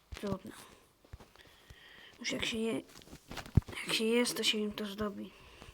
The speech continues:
Tylko ile im tutaj robimy? Tak, no tak sporo im trochę tego trzeba zrobić, bo te krowy to nie są jakieś, nie wiem.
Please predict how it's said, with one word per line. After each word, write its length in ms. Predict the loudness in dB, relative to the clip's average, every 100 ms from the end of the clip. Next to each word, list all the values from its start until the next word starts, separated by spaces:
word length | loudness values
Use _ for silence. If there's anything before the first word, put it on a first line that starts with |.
| -16 -14 -12 -14
Tylko 200 | 2 10
ile 200 | 12 12
im 100 | 10
tutaj 220 | 4 0
robimy? 360 | 0 0 -2 -2
Tak, 300 | -4 -2 -4 -2 -6
no 60 |
tak 200 | -4 -4 -6 -10 -16 -16
sporo 460 | -2 4 6 6
im 80 | 2
trochę 260 | 0 -4 -6
tego 200 | -6 -4
trzeba 220 | -4 -4
zrobić, 280 | -6 -8 -8
bo 100 | -10 -12 -20 -20 -18 -20 -20 -20 -20 -18 -4
te 120 | 2
krowy 380 | 6 8 8 8
to 120 | 6
nie 160 | 4 4
są 140 | 2
jakieś, 280 | 0 0 2
nie 120 | 2
wiem. 220 | 0 -6